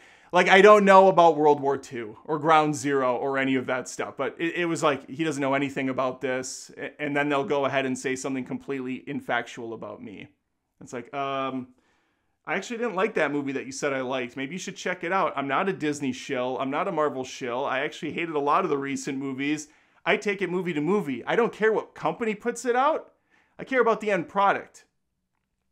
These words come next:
Okay, those are my thoughts. That's my little spiel, my little rant, whatever you wanna call it. Let me know in the comments below.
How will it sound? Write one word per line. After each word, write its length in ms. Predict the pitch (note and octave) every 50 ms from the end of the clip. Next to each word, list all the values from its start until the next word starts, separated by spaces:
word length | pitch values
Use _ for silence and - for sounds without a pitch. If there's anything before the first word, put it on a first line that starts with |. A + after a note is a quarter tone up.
| _ _ _ _ _ _ _ _ _ -
Okay, 360 | - A3 A3 A#3+ A3 E3+ C3 - - _ _ _ _ _
those 240 | - A3+ C#4 D4 C#4
are 60 | C4+
my 200 | B3 A#3+ A#3 A3
thoughts. 500 | - - - A3+ G#3+ G#3+ A3 G#3 G#3 -
That's 340 | - D#3 G3+ A3+ B3 A#3 -
my 120 | A#3+ A3 A3
little 220 | G#3 G#3 G#3 F#3+
spiel, 420 | - - - - - F#3+ F#3 F#3+ F#3+
my 140 | F#3 F3 E3+
little 200 | F3 E3+ D3 C#3+
rant, 460 | C#3 D#3 E3+ E3+ F3 F3+ F3+ D#3 -
whatever 240 | D#3 E3 F#3 F#3 F#3
you 120 | F3+ E3+
wanna 160 | E3 D#3+ D3+
call 380 | D3 - F3+ F3+ F3+ F3 F3 F3+
it. 220 | F3 F3+ F3+ - _ _ _ _ _ _ _
Let 260 | - D3 D#3+ F#3+ G#3+ A#3
me 140 | A#3 A3+
know 160 | A3+ G#3+ G#3+ G#3
in 60 | G3
the 60 | F#3
comments 460 | - E3+ F#3+ F#3 F3+ F3+ F3+ D#3 -
below. 600 | - - D3 D3 D#3 D#3+ E3+ E3+ E3+ F#3 F3+ -